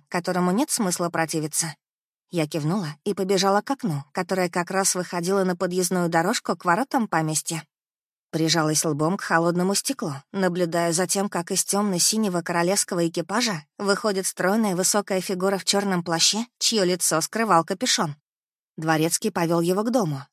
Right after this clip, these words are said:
и вскоре им навстречу вышел Даррелл. Они остановились на полпути и о чём-то заговорили. Незнакомец передал герцогу конверт, и они вместе пошли дальше. В итоге скрылись под широкой крышей крыльца дома.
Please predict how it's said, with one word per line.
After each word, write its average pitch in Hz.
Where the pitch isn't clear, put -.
и 185
вскоре 170
им 160
навстречу 175
вышел 233
Даррелл. 135
Они 160
остановились 165
на 165
полпути 175
и 196
о 180
чём-то 190
заговорили. 214
Незнакомец 170
передал 170
герцогу 170
конверт, 160
и 196
они 175
вместе 160
пошли 202
дальше. 190
В 165
итоге 160
скрылись 180
под 180
широкой 175
крышей 254
крыльца 180
дома. 151